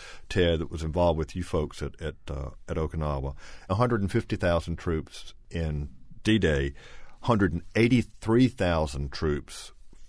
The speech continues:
for Okinawa. And the number of supplies involved, five hundred seventy thousand tons at D-Day versus seven hundred and fifty thousand tons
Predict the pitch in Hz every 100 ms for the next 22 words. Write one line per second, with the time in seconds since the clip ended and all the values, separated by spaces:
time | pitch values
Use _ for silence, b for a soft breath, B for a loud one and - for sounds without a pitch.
0 | - - - 90 85 82 80 87 71 60
1 | - - - B B B B - 87 85
2 | 85 98 95 87 78 - 78 98 98 104
3 | 101 95 92 90 95 95 92 87 85 -
4 | B B B - 92 90 98 87 87 98
5 | 87 87 - - 90 87 85 85 90 85
6 | 85 76 67 78 82 82 80 78 82 -
7 | - - 92 90 80 87 82 73 73 -
8 | 92 - 80 - 71 71 69 67 - 67
9 | 62 -